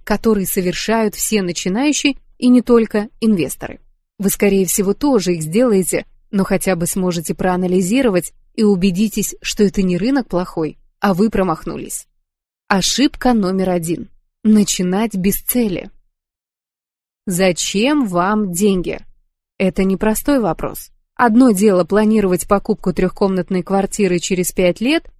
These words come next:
или оплатить обучение дочерям погодкам в две тысячи тридцатом. В этих ситуациях известны суммы и сроки.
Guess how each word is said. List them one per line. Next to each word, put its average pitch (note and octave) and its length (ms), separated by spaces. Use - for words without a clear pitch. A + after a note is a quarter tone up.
или A3 200
оплатить G3+ 540
обучение F#3 500
дочерям F3+ 480
погодкам F3+ 600
в E3 80
две E3 180
тысячи F#3 420
тридцатом. A3 640
В F3 100
этих G3 280
ситуациях F#3+ 680
известны A3+ 500
суммы G#3 460
и - 20
сроки. - 460